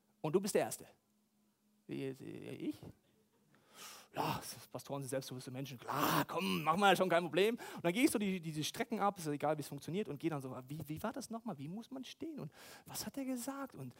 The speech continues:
wie? Und so rum und so rum.“ Dann hat er gesagt, „Ja, nicht den Rücken zum Publikum kehren.“ Das habe ich ja noch verstanden, weil so findest du es nicht besonders schön, wenn ich mit dir rede wahrscheinlich.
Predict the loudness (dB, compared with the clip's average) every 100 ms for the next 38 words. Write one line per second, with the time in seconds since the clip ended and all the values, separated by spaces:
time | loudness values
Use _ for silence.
0 | -20 -10 0 2 2 0 -2 -6 0 0
1 | 2 -2 -2 0 0 2 0 2 2 0
2 | -2 -4 -6 -6 -6 -6 -6 -4 -6 -6
3 | -8 -6 -4 0 0 -2 -2 -4 -4 -4
4 | -2 -2 0 -2 -2 -6 -10 -8 -6 -6
5 | -6 -6 -4 -2 -2 -2 -4 -6 -6 -6
6 | -4 -4 -2 -2 -2 -4